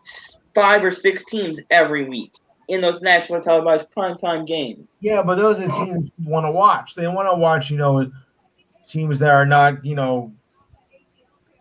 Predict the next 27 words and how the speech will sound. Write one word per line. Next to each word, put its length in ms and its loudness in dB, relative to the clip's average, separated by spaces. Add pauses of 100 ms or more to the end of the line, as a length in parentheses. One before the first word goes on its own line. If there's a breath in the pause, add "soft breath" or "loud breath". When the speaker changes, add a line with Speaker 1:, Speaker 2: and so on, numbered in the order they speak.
(180)
Speaker 2:
of 160 0
Speaker 1:
And 100 4
Speaker 2:
all, 60 6
Speaker 1:
that's 240 2
what 200 0 (260)
Speaker 2:
they 160 -8
just 260 -8
suck, 320 -4 (160)
you 100 -14
know, 140 -4
'cause 160 -6
one 240 -6
team 140 -8
wants, 260 2
like, 160 -2 (380)
you 100 -8
know, 240 4
if 80 -6
you're, 160 -2
like, 220 4
in 100 -6
the, 160 -4
uh, 260 6 (240)
middle 200 -2
of 80 0
the 100 -2
season, 400 -10